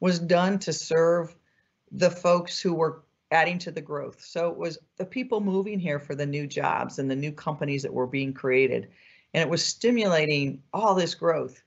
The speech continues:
But at the same time, the population, the aging population who'd been living here, who moved here, um, had different needs, uh, everything from mobility to services. And so working with Jason's team, we've been really trying to focus on what are those things that we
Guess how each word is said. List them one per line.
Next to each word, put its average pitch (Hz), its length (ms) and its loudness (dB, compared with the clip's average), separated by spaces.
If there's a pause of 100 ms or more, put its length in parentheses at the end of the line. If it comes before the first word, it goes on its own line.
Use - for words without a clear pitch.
(540)
But 202 140 6
at 196 120 0
the 196 100 6
same 233 400 -2
time, 196 560 0
the 151 100 0
population, 170 800 0
the - 180 -6
aging 170 260 -2
population 139 640 0
who'd 139 180 -4
been 139 160 0
living 208 240 2
here, 180 220 2
who 156 140 2
moved 165 340 -2
here, 131 380 2 (440)
um, 139 360 2
had 180 280 0
different 233 340 2
needs, 143 480 -2 (120)
uh, 131 340 -4 (240)
everything 208 480 2
from 160 160 -4
mobility 151 580 2
to 131 80 -4
services. 156 720 -2 (340)
And 170 140 -4
so 175 520 4
working 214 500 2
with 165 180 -2
Jason's 160 480 -4
team, 143 280 -4
we've 226 200 -4
been 311 120 -4
really 208 260 4
trying 165 320 0
to 156 80 0
focus 147 400 0
on 143 160 2
what 190 140 6
are 220 80 4
those 175 240 2
things 160 380 -2
that - 140 -2
we 143 240 -2